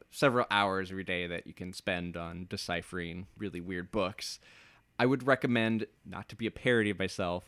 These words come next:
I would recommend The Secret Library, The Strange Library by Haruki Murakami.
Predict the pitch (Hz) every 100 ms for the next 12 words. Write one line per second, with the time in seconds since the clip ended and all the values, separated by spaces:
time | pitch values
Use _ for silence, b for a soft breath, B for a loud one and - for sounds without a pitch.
0 | - 107 107 117 131 120 113 - 135 -
1 | 127 - 113 110 107 101 95 - 123 -
2 | 170 175 165 151 - 110 98 95 92 90
3 | 90 95 95 92 98 104 98 98 92 -
4 | 98 92 92